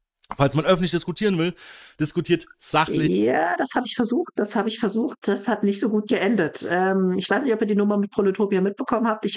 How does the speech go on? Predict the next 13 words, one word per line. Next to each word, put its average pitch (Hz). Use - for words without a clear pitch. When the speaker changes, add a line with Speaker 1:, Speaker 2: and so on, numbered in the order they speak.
Speaker 2:
will 190
das 190
jetzt 185
nicht 180
alles 170
nochmal 175
ausräumen. 180
Ich 185
und 185
Erwin 180
haben 170
uns 165
ausgesprochen. 190